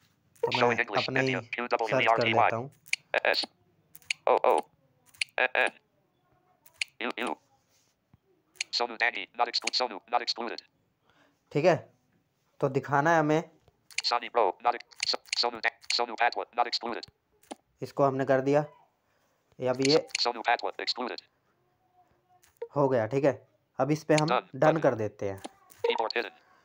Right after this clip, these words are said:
Speaker 2: Updating on top. Screen recorder on bottom.
Speaker 1: तो अब
Speaker 2: Sonu.
Speaker 1: सबको
Speaker 2: Privacy.
Speaker 1: तो हमारा
Speaker 2: Last
Speaker 1: लास्ट
Speaker 2: seen
Speaker 1: सीन
Speaker 2: online. One
Speaker 1: दिखेगा,
Speaker 2: contact excluded.
Speaker 1: पर
Speaker 2: Everyone.
Speaker 1: ये जौन
Speaker 2: English,
Speaker 1: सा
Speaker 2: India,
Speaker 1: हमने कॉन्टैक्ट अभी
Speaker 2: Q W E R T Y.
Speaker 1: सिलेक्ट किया है, इसको हमारा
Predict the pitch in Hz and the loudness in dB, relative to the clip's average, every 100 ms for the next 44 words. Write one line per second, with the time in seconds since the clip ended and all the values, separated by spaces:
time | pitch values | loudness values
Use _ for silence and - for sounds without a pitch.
0 | _ - - 107 104 104 113 95 - - | _ -4 -4 -6 -6 -2 0 0 -4 -6
1 | 113 123 113 117 120 107 117 101 214 214 | -4 -8 -4 -2 0 0 0 0 4 4
2 | - 175 180 151 120 - - - 165 175 | 6 6 6 4 -2 -8 -6 2 2 2
3 | - 240 226 220 165 147 147 156 131 147 | 6 6 8 6 4 4 6 6 6 6
4 | - - 117 156 143 131 120 151 123 120 | 4 0 2 2 2 0 2 4 4 4
5 | 110 - 104 113 117 92 - 120 220 226 | 2 -2 -6 -6 -8 -12 -4 4 6 6
6 | - - _ 160 190 180 143 156 180 214 | 4 -6 _ 2 4 6 4 4 4 4
7 | 196 156 151 165 160 156 151 156 - 151 | 4 4 2 2 4 4 6 4 6 4
8 | 135 - 151 165 - - 160 175 156 107 | 4 2 4 4 2 -4 4 6 6 4
9 | - _ _ _ - 175 - - 233 185 | 0 _ _ _ -2 -2 -2 4 6 6
10 | 156 147 135 131 135 | 4 4 6 6 4